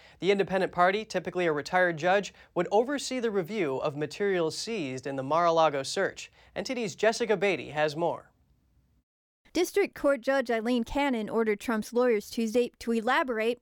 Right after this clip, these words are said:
Speaker 2: on why the court can step in now to appoint a special master. She also wants his team to explain exactly what Trump's asking for and the effect, if any,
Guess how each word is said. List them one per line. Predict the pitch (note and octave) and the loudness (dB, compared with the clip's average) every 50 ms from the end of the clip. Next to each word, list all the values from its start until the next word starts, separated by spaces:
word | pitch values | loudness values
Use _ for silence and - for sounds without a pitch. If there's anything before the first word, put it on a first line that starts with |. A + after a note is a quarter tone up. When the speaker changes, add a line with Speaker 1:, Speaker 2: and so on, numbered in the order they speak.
| _ _ - | _ _ -2
Speaker 2:
on | A#3 A#3 A3+ | 0 0 2
why | A#3+ C4 D4+ F4 | 2 2 2 2
the | F4+ G4+ D4 | 0 -2 -6
court | - - C#4 C4+ C#4 - | 0 2 2 2 2 0
can | - - A3 G#3+ | -2 -4 -4 -4
step | - - - B3 B3 - | -4 -2 0 0 0 -2
in | - A#3 A3+ G#3+ | -2 -2 0 0
now | A3 B3+ D4 C4 G#3+ G#3+ A3+ A#3 | 2 0 0 0 0 -2 -4 -6
to | - - G#3 | -2 -2 -2
appoint | G3 F#3+ - - C4+ C#4 C#4+ C4+ - | -2 -2 -2 0 2 2 2 0 -2
a | C4+ | -4
special | - - - A3 A3 - A3+ G3+ | -6 -4 -4 -4 -2 -2 -4 -2
master. | G3+ A3 B3 B3 A#3 - - G3 D3+ F#2 - - _ _ _ _ _ | 0 0 0 0 -2 -2 -2 -4 -4 -4 -6 -14 _ _ _ _ _
She | - - D4 C4+ | -4 -2 0 0
also | C4 B3 - B3 | 0 0 -2 -2
wants | A3+ A3+ A3+ A#3 A3+ - | 0 0 0 -2 -2 0
his | - G3+ G3+ - | -2 -2 -2 -2
team | - B3+ B3 B3 B3 A#3+ | -2 0 2 2 2 0
to | - - | 2 0
explain | A3+ A3 A3 - - - C4+ C4 B3+ A#3+ - | 0 0 0 -4 -2 0 0 0 0 -2 -4
exactly | - G#3 G3 - C4 C4+ D4+ E4 - G4+ G4 | -6 -8 -4 -2 0 0 0 -2 -2 -2 0
what | E4+ D#4 D4+ C#4+ | 0 0 -2 -2
Trump's | - - A3+ A#3 A#3+ - - - | -2 -4 -2 -2 -2 -2 -2 -2
asking | A3+ B3+ D4 D4 - - A#3+ G#3 | -2 -2 -2 -2 -4 -4 -4 -4
for | - - F#3+ G3 G#3 A#3+ C4 A#3+ - _ _ _ _ _ - | -2 -2 0 0 2 2 0 -2 -4 _ _ _ _ _ -2
and | A3 A3+ F#3+ | -2 -2 -2
the | G3+ G3 | -2 -4
effect, | G3 G3 - - A3 A3+ A#3+ - - - | -4 -4 0 0 0 0 0 -2 -8 -2
if | - A3+ G#3+ - | -2 -2 -2 0
any, | A3+ A#3+ C#4 C#4+ C4 A3 A3+ A#3 | -2 0 2 2 0 0 -2 -4